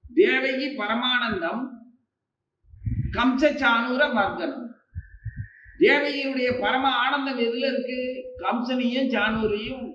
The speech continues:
கொன்னதுல இருக்கு. புரியுதா? அந்த மாதிரி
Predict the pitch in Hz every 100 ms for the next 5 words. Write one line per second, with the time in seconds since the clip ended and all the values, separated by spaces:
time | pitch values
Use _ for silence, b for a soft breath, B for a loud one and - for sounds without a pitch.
0 | - 202 254 302 262 220 175 - - -
1 | 240 - _ _ _ _ _ _ _ _
2 | _ - _ _ _ _ _ _ _ 330
3 | 339 302 330 294 330 - _ _ _ _
4 | _ _ _ _ _ _ _ _ 330 _
5 | _ _ _ _ _ - - _ _ -
6 | _ _ _ _ _ - 220 240 247 269
7 | 277 262